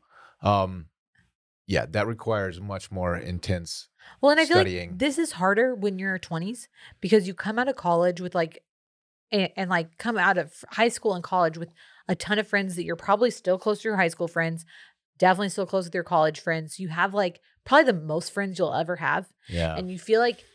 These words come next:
Speaker 2: you have to maintain all these
Speaker 1: And
Speaker 2: relationships.
Speaker 1: they're off having so much fun.
Speaker 2: Yeah. And then you have to realize, like, sometimes, I think that was the biggest lesson in my twenties, like, relationships change,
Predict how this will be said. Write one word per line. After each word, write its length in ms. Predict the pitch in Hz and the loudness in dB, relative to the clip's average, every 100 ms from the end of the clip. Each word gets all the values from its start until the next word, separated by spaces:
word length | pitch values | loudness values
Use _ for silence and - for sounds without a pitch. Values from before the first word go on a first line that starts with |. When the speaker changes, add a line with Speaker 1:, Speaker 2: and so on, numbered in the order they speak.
| _ _ _ _ | _ _ _ _
Speaker 2:
you 200 | 175 190 | -6 -2
have 260 | 180 160 175 | 2 2 2
to 200 | 208 180 | 0 0
maintain 420 | 170 165 165 165 | 0 -4 -4 -2
all 120 | 165 | 0
these 160 | 175 170 | 0 0
Speaker 1:
And 60 | 165 | 0
Speaker 2:
relationships. 340 | 156 156 95 | -2 -2 0
Speaker 1:
they're 140 | 107 | 4
off 160 | 113 110 | 4 4
having 280 | 113 95 90 | 2 -2 -4
so 160 | - | -6
much 160 | 98 90 | -4 -6
fun. 440 | - 92 85 78 - _ _ | -4 -4 -4 -8 -18 _ _
Speaker 2:
Yeah. 340 | - 202 165 - _ _ 220 | 2 6 6 2 _ _ 2
And 160 | 220 | 6
then 160 | 226 254 | 6 4
you 120 | 254 | 2
have 160 | 240 226 | 0 0
to 100 | 220 | -2
realize, 380 | 185 190 208 202 | 2 4 4 2
like, 200 | 175 _ _ _ | -2 _ _ _
sometimes, 840 | - 202 214 247 262 269 233 - _ _ _ _ _ _ - | -2 -2 0 0 0 -2 -12 -18 _ _ _ _ _ _ 2
I 80 | 220 | 2
think 240 | 247 285 | 2 2
that 140 | 269 226 | 4 4
was 200 | 202 - | 2 -2
the 220 | 180 175 | -8 -2
biggest 300 | 180 185 185 | 2 2 4
lesson 240 | 175 160 170 | 2 0 -6
in 40 | |
my 40 | |
twenties, 400 | 156 175 156 151 | -8 -8 -8 -6
like, 280 | 170 151 - _ _ _ _ _ _ _ _ - | -2 -2 -2 _ _ _ _ _ _ _ _ -2
relationships 640 | 202 202 208 247 226 269 - | 4 4 4 0 -8 -10 -8
change, 580 | 196 170 185 208 - | -6 -4 -6 -8 -14